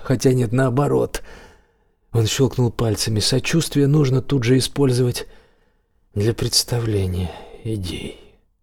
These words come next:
Уголки губ Стефорда дернулись. «Вы страшный человек, Лукас.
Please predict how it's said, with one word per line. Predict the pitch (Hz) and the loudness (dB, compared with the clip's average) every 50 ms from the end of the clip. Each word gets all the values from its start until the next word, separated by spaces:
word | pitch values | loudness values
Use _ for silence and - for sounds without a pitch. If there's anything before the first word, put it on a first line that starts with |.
| _ _ _ _ _ _ _ _ _ _ _ _ _ _ _ _ _ _ _ | _ _ _ _ _ _ _ _ _ _ _ _ _ _ _ _ _ _ _
Уголки | - 110 101 104 101 - - 104 | -2 2 2 2 2 0 0 -2
губ | 98 98 - - | -2 -2 -2 -2
Стефорда | - - 110 - - 95 - 107 101 | 0 0 0 -2 -2 -4 -4 -2 0
дернулись. | 101 104 98 92 92 101 113 104 - - - - - _ _ _ _ _ _ _ _ _ _ _ _ _ _ _ _ _ _ _ - | 2 2 2 0 -2 -2 -4 -6 -8 -8 -10 -14 -20 _ _ _ _ _ _ _ _ _ _ _ _ _ _ _ _ _ _ _ -8
«Вы | - 95 92 85 | -4 -2 -2 0
страшный | - - - - 113 127 127 - - 147 139 | -2 -2 -4 -4 -6 -4 -6 -6 -6 -8 -8
человек, | - - - 147 143 143 151 147 143 131 113 - - | -8 -8 -8 -6 -6 -4 -4 -4 -4 -4 -4 -4 -4
Лукас. | 131 143 143 135 - 113 110 - - - | -6 -6 -6 -8 -8 -6 -4 -6 -6 -6